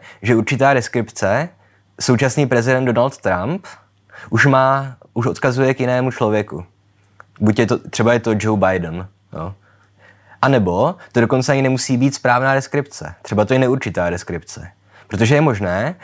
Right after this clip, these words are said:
že určitá deskripce současný prezident U S A je prázdná. Buď proto, že třeba, dejme tomu, že vyhraje volby Elizabeth Warrenová.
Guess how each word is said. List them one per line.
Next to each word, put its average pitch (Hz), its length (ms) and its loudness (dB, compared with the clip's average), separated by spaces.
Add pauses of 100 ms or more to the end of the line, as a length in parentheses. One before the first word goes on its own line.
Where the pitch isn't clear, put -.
(180)
že 127 300 4
určitá 123 380 0
deskripce 135 720 0
současný 131 460 -2
prezident 127 520 0
U 117 140 0
S - 200 -2
A 123 120 4
je 123 80 2
prázdná. 98 600 -2 (800)
Buď 156 180 2
proto, 110 580 0 (720)
že 120 140 0
třeba, 131 420 4
dejme 127 240 0
tomu, 123 200 -2
že 131 100 -2
vyhraje 123 360 2
volby 120 460 0
Elizabeth 117 400 0
Warrenová. 92 600 -2